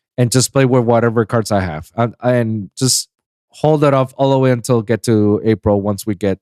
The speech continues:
Legacy of Destruction and get the, the Bestows and the Rykar cards. You know, that's, that's m-, that's my plans. You know, like, I wish I could just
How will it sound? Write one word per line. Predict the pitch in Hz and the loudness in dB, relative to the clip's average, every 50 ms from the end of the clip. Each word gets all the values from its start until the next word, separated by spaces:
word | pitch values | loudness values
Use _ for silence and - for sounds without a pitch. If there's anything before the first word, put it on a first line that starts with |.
| _ - | _ -6
Legacy | 107 104 92 98 87 - 101 | -4 -4 -2 -2 -4 -4 -4
of | 95 | -4
Destruction | 82 85 80 - - 95 92 - - 95 90 90 90 | -4 -6 -6 -4 -2 -2 -2 -2 -4 -6 -4 -4 -4
and | 87 87 85 | -6 -4 -2
get | - 95 87 - - | -2 -2 -2 -2 -2
the, | 95 92 87 85 85 82 - _ _ _ _ _ _ _ _ _ _ - | 0 2 2 2 2 0 -4 _ _ _ _ _ _ _ _ _ _ -4
the | 101 87 | -4 -2
Bestows | 78 98 95 - - - 101 101 98 90 98 | 0 -2 -2 -2 0 2 2 4 4 2 0
and | 92 90 | 0 -2
the | 90 85 | 0 0
Rykar | 92 95 90 85 - 87 82 - | 2 2 0 0 -2 -6 -10 -10
cards. | - 71 62 58 57 - - | -10 -16 -16 -16 -16 -18 -16
You | - 71 | -14 -12
know, | 78 76 78 78 - _ _ _ _ | -10 -10 -10 -12 -16 _ _ _ _
that's, | 90 98 101 101 101 - - - - - - - - - _ _ _ - | -4 0 2 2 0 0 -4 -8 -8 -8 -8 -10 -10 -12 _ _ _ -4
that's | 110 110 107 - - - - - - - | -4 -4 -2 -4 -6 -6 -6 -8 -8 -4
m-, | 110 113 117 120 82 95 | -2 0 0 0 0 0
that's | 123 131 131 123 | 0 -2 -2 -2
my | 131 131 127 | -2 -2 -2
plans. | 107 - 107 98 92 95 92 87 - - - - - - _ _ _ - | -2 -2 -4 -4 -4 -4 -6 -8 -12 -14 -14 -14 -16 -18 _ _ _ -14
You | 95 95 95 | -10 -8 -6
know, | 92 92 92 92 | -4 -2 -2 -2
like, | 92 92 95 90 | 0 -2 -2 -2
I | 95 107 110 | 0 2 2
wish | 107 107 131 131 131 - - | 4 4 4 4 2 2 0
I | 127 123 | -2 -2
could | 117 - 123 110 104 - | 0 -2 -4 -4 -6 -8
just | - 113 107 - - - | -8 -8 -8 -8 -8 -12